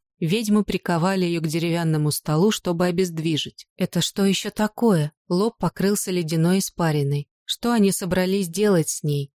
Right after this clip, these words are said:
"Силы ее непропорционально быстро растут, Эдана", говорила глава Ковена.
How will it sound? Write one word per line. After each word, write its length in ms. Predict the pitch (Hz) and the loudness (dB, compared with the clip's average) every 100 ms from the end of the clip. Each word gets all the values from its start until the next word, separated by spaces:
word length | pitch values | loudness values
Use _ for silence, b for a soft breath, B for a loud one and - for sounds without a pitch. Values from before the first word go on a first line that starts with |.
| - | -10
"Силы 480 | - 220 226 220 | -8 -2 2 4
ее 220 | 214 202 202 | 4 2 0
непропорционально 1120 | 196 - 175 180 165 - 180 180 190 185 175 | 0 0 -2 -2 -4 -2 0 0 0 0 2
быстро 460 | 175 185 - 175 | 0 0 -2 -2
растут, 540 | 170 170 - 226 233 - | 0 0 0 0 0 2
Эдана", 560 | 151 156 151 147 147 - - | -2 0 0 0 -2 -6 -6
говорила 520 | 170 165 165 165 165 | 0 2 2 2 2
глава 340 | 151 165 160 | 0 0 0
Ковена. 520 | 160 - 156 147 143 | -2 -2 0 0 -4